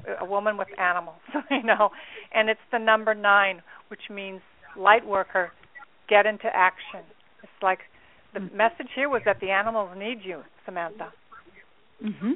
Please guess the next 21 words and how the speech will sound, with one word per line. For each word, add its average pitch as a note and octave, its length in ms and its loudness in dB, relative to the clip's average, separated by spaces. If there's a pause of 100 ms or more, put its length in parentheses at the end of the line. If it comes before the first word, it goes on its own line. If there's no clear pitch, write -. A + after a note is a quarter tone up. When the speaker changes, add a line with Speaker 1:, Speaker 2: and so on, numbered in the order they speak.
(160)
Speaker 1:
The - 140 -6
animals G#3+ 380 -2 (240)
Speaker 2:
And B3+ 140 6
Speaker 1:
need - 80 0
Speaker 2:
some, D#4+ 220 6 (920)
and B3+ 240 4
sometimes D#4 400 4 (140)
Speaker 1:
Yeah. B3+ 60 2
Speaker 2:
even B3+ 380 4
with A3 240 2 (680)
the, A3 140 8 (220)
you A3+ 200 2
know, G3+ 440 4
I, G#3 420 6 (100)
I, G#3 260 4 (260)
I G#3 180 8
can A3 200 -2
understand, G3 680 -2
Samantha, G3 360 -4
and F#3+ 160 -6
relate F#3+ 560 -4